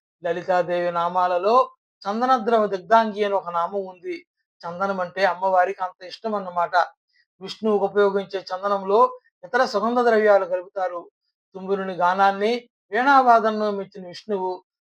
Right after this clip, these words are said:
తాను ఉపయోగించే చందనాన్ని అతనికి పూయడం చందనం కొన్న విశిష్టతను తెలియజేస్తుంది. అలగ్గానే చందన లేపనాన్ని ఇచ్చిన త్రివక్ర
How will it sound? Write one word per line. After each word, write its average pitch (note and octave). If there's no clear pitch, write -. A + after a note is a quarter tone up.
తాను A#3
ఉపయోగించే B3+
చందనాన్ని G3+
అతనికి F#3
పూయడం F#3
చందనం A3+
కొన్న G#3
విశిష్టతను F#3+
తెలియజేస్తుంది. F3+
అలగ్గానే F#3
చందన G#3
లేపనాన్ని G3+
ఇచ్చిన G#3
త్రివక్ర A3+